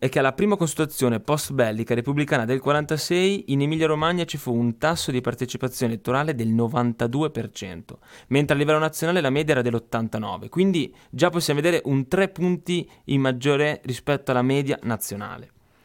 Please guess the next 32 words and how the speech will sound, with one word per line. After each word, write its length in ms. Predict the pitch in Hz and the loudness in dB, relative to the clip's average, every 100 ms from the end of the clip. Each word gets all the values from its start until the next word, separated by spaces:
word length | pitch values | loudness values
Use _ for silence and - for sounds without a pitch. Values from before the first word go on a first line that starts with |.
| _ - - - _ _ _ _ | _ -20 -20 -20 _ _ _ _
Mentre 280 | 202 220 185 | 2 4 2
per 120 | 147 | 2
quanto 260 | 175 170 170 | 0 2 2
riguarda 380 | 170 160 127 | 4 2 2
la, 220 | 127 123 - | 0 0 -4
il 260 | 123 131 127 | -4 -2 0
secondo 400 | 143 156 165 180 | 0 0 0 0
dato, 360 | 117 123 123 | 0 -2 -2
quello 160 | 127 120 | 0 0
della 120 | 120 | 0
prima 200 | 170 165 | 2 2
elezione 520 | 127 - - 156 175 | 0 -2 -2 0 2
della 140 | 139 117 | 0 0
politica 360 | 127 147 123 | 0 0 -2
europea 420 | 113 104 160 120 | -4 -2 0 0
del 160 | 107 113 | 0 2
millenovecentosettantanove, 1200 | 135 165 120 117 131 135 - 110 - 147 110 110 - - - | 2 2 0 0 -2 -2 -4 -4 0 0 0 -4 -12 -20 -6
dove 220 | - 147 | -2 0
il 160 | 143 - | -2 0
tasso 320 | 220 180 - | 0 2 0
di 100 | 127 | 0
partecipazione 760 | 127 127 139 160 185 196 165 170 | -2 -2 -2 -2 -2 -2 0 2
è 20 | |
del 260 | 123 123 123 | 2 2 2
novantatré 720 | 120 117 131 139 123 120 175 - | 2 2 2 2 0 0 0 0
per 200 | 113 107 | -4 -6
cento. 520 | - 104 107 110 - _ - - | -8 -8 -10 -14 -16 _ -20 -6
E 80 | - | 0
allora 360 | 226 226 143 | 4 2 0
perché 800 | - - 302 - - 147 104 - _ _ _ - | -6 -2 -2 -4 0 0 0 -6 _ _ _ -8
siamo 360 | - 165 165 | 0 2 4
arrivati 680 | 151 139 156 190 - 151 | 2 2 2 2 0 -2